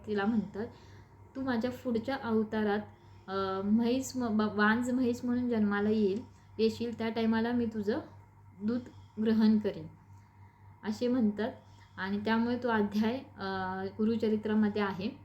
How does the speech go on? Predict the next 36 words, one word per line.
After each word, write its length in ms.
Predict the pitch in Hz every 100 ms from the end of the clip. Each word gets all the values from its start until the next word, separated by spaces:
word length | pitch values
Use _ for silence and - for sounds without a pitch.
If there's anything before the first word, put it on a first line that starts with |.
| - - - - - -
आणि 240 | 180 185 202
नरसमाधींचा, 960 | 214 220 233 226 220 226 233 226 233 233 - - - - -
अ, 140 | 196 202
ते 60 | 220
नरसमाधींना 880 | 233 233 240 247 226 233 233 233 233
जेव्हा, 320 | 233 226 233 226
अ, 100 | 196
ज्ञात 220 | 208 208 208
झालं 260 | 254 208 214
की 400 | 208 220 220 - - - - - -
हा 260 | 208 214 214
खरंच 220 | 220 220
हे 100 | 220
दत्त 280 | 208 208 208
अवतारी 460 | 220 208 196 208 214
आहे, 160 | 208 196
तेव्हा 180 | 208 208
नरसमाधींनी 840 | 214 208 214 208 208 208 208 214 254 - - -
त्यांच्या 260 | - 214 220
राजगिऱ्याची 500 | 214 202 208 208 240
भाजी 320 | 226 208 196
आणून 420 | 240 214 220 247
दिली 220 | 226 202 208
खाण्यासाठी. 600 | 208 190 196 202 196 208
तेव्हा 220 | 208 202 202
ते 100 | 208
श्रीपाद 320 | 208 220 208 208
श्री 120 | 226
वल्लभ 300 | 208 202 196
म्हटले 400 | 220 190 - 214 - - - -
की, 80 | 254
"मी 120 | 247
ही 160 | 247 247
भाजी 320 | 247 208 262
खाणार 400 | - 254 214 233
नाही. 320 | 240 220 180